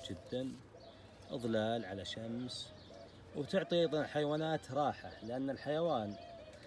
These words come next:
إذا ارتاح بالمحمية أنتج، وإذا ما ارتاح العكس. لكن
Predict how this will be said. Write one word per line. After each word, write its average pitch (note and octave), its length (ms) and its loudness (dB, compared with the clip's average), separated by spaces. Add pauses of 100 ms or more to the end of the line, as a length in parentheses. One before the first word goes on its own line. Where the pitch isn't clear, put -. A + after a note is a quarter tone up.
(300)
إذا B2+ 160 4
ارتاح F3+ 440 6
بالمحمية C3+ 600 4
أنتج، G2 400 -4 (280)
وإذا F#3 220 4
ما F3+ 100 6
ارتاح C3+ 520 4 (680)
العكس. - 460 -2 (1600)
لكن C3 680 4